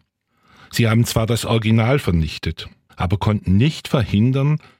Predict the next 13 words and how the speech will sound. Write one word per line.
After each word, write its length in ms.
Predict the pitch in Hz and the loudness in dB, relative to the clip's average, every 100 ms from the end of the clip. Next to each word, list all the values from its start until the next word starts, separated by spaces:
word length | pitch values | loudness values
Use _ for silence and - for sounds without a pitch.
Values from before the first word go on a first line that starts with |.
| - | -6
dass 220 | 82 - | -6 -4
Freunde 440 | - 98 117 139 | -2 0 2 0
des 200 | 127 120 | -2 -4
Bildhauers 680 | - 113 110 87 107 107 - | -2 0 0 0 0 0 0
noch 300 | 92 82 95 | -2 0 -2
rechtzeitig 800 | 113 - - 113 101 113 104 - | -2 -4 -4 -4 -2 -6 -10 -4
einen 320 | 92 95 113 | 0 2 2
Abguss 640 | - 101 - 113 110 - - | -2 -6 -2 -2 -2 -8 -4
von 160 | 113 | -2
dem 140 | 101 90 | 0 -2
Friedensengel 760 | - 92 87 - - 95 101 | -4 -4 -4 -6 -2 0 0
gemacht 460 | 98 101 90 - - | 0 0 -2 -4 -6
haben. 340 | 78 78 80 | -6 -4 -6